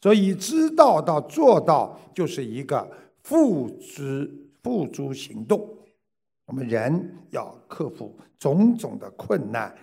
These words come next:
从知道到做到，啊，一定要克服自己的懒惰。所以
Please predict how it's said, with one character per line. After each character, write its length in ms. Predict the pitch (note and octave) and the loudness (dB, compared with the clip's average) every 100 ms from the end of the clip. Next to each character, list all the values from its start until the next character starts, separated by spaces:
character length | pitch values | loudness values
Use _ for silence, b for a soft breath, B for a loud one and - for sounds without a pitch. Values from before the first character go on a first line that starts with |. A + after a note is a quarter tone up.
| b b | b b
从 300 | - D3+ F#3+ | -4 -2 0
知 300 | - - D4 | -4 -6 -6
道 420 | C#4+ A#3 D#3+ - - | 2 2 2 -8 -6
到 320 | B2 F#2+ - - | -6 -6 -10 -8
做 260 | D3+ A2 | -6 -6
到， 360 | - B2 A2+ D2+ _ _ _ _ _ | -6 -6 -6 -10 _ _ _ _ _
啊， 240 | - - _ | -20 -20 _
一 200 | A#2+ E3+ | -8 -6
定 240 | F#3 D#3+ | -4 -6
要 220 | A#2+ G2+ - | -6 -10 -14
克 300 | - - D#3+ | -12 -8 -8
服 280 | A2+ - A2+ - | -8 -16 -20 -20
自 220 | - C3+ | -16 -16
己 160 | - A2+ | -16 -16
的 140 | A2 | -16
懒 360 | - G#2+ F#2 - F#2+ _ - | -14 -14 -14 -18 -20 _ -6
惰。 200 | A#3 - - _ _ _ _ _ | -6 -6 -14 _ _ _ _ _
所 120 | - | -6
以 600 | D#3+ D#3 D3 D3 D3+ D#3 | -4 -2 -2 0 0 -4